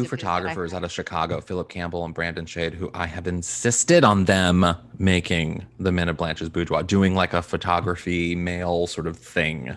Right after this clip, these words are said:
Speaker 2: with it, which would be
Speaker 1: Oh, that would be an
Speaker 2: so much fun.
Speaker 1: amaz-, you would sell so many copies of those
Speaker 2: Right?
Speaker 1: calendars.
Speaker 2: I think
Speaker 1: Yeah.
Speaker 2: so. I think
Speaker 1: Yeah.
Speaker 2: so. I'm gonna sit here and look at the tree. It's, it's, it looks, it sure is beautiful, isn't it? I love it.
Speaker 1: I, I love that. And honestly, like,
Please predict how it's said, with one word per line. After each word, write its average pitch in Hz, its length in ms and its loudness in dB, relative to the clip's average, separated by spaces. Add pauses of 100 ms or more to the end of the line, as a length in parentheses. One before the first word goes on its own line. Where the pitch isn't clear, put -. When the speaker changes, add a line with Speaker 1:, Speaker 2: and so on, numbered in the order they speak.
Speaker 2:
with 82 180 -6
it, 82 220 -6
which 90 220 -8
would 85 100 -10
be 208 80 -4
Speaker 1:
Oh, 190 240 -2
that 202 220 0
would 247 120 -2
be 262 140 0
an 214 80 2
Speaker 2:
so 190 60 0
much 180 140 -4
fun. 175 100 -2
Speaker 1:
amaz-, 175 300 -4
you 202 240 -6
would 214 120 -4
sell 180 320 -2
so - 180 -8
many 170 220 -6
copies - 320 -8
of 165 80 -14
those - 160 -10
Speaker 2:
Right? 170 300 6
Speaker 1:
calendars. - 340 -8
Speaker 2:
I 254 120 6
think 208 200 4
Speaker 1:
Yeah. 160 100 2
Speaker 2:
so. 104 460 2 (280)
I 165 60 2
think 90 240 -4
Speaker 1:
Yeah. 165 80 -6
Speaker 2:
so. 82 320 0 (380)
I'm 339 100 2
gonna 302 160 8
sit 208 320 6
here 170 240 8
and 143 180 6 (200)
look 151 240 4
at 135 80 0
the 135 80 2
tree. 123 420 4
It's, - 220 -6
it's, - 160 -10
it 139 240 2
looks, 214 240 4
it 156 100 -4
sure 262 240 4
is 156 160 4
beautiful, 110 600 4
isn't 92 340 2
it? 73 240 -8
I 98 100 0
love 90 280 2
it. - 40 0
Speaker 1:
I, 254 500 2
I 262 140 2
love 226 320 0
that. 170 340 2
And 208 140 2
honestly, 226 520 0
like, 202 260 0